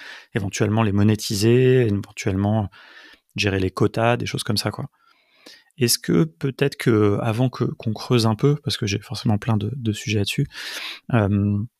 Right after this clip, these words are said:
je, je résiste pas à l'envie quand même de te, de te demander si, si tu veux essayer de, de, d'expliquer ce que c'est qu'une A P I. Parce que, on va imaginer quand même qu'il y a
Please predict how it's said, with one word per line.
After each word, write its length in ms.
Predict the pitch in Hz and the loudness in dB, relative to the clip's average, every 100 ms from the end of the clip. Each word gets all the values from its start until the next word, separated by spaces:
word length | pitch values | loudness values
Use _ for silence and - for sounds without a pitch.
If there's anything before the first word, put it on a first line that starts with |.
| _ _ _ - | _ _ _ -8
je, 220 | 123 127 | -4 -2
je 120 | 127 | 0
résiste 280 | 110 117 113 | 0 0 -2
pas 160 | 147 131 | 0 2
à 40 | |
l'envie 280 | 117 117 120 | 2 0 0
quand 120 | 123 | 2
même 100 | 120 | 4
de 100 | 113 | 4
te, 180 | 107 - | 0 0
de 120 | 113 | 0
te 120 | 104 | 2
demander 480 | 110 110 113 113 127 - _ _ _ _ - | 2 4 4 4 2 0 _ _ _ _ -12
si, 260 | - 147 - | -10 -10 -10
si 140 | - | -8
tu 160 | - 117 | -4 2
veux 100 | 120 | 2
essayer 300 | 117 127 127 | 2 2 0
de, 200 | 127 - - | 0 -6 -6
de, 80 | 110 | -6
d'expliquer 540 | 120 117 - - - | -2 -2 -4 -6 -4
ce 80 | 139 | 0
que 80 | 110 | 0
c'est 160 | - 131 | 0 0
qu'une 180 | 113 | 0
A 80 | 107 | 0
P 160 | - 104 | 0 -2
I. 160 | 98 - _ _ _ _ _ _ _ _ | -2 -12 _ _ _ _ _ _ _ _
Parce 140 | 123 - | -12 0
que, 340 | 113 - - _ _ - | 2 2 0 _ _ -8
on 80 | |
va 160 | 107 - - | -6 -6 -2
imaginer 400 | 101 95 107 113 | 0 0 0 0
quand 120 | 107 | 0
même 100 | 107 | 0
qu'il 120 | 104 | 0
y 40 | |
a 80 | 101 | -4